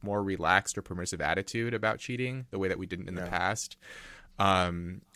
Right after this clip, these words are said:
Speaker 1: divorce and all these, like, all these things, the norms were just so different that if you found someone to get married to, like, you really sort of prized and cherished that person. Whereas now, um, it's, it's less so the case, just,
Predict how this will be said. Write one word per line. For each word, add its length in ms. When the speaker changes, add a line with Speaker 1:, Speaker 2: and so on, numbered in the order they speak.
Speaker 1:
divorce 540
and 80
all 100
these, 220
like, 240
all 100
these 180
things, 160
the 80
norms 260
were 80
just 180
so 100
different 400
that 300
if 140
you 80
found 380
someone 300
to 100
get 160
married 320
to, 260
like, 320
you 260
really 420
sort 180
of 160
prized 480
and 120
cherished 460
that 180
person. 640
Whereas 420
now, 880
um, 560
it's, 320
it's 280
less 200
so 120
the 100
case, 360
just, 240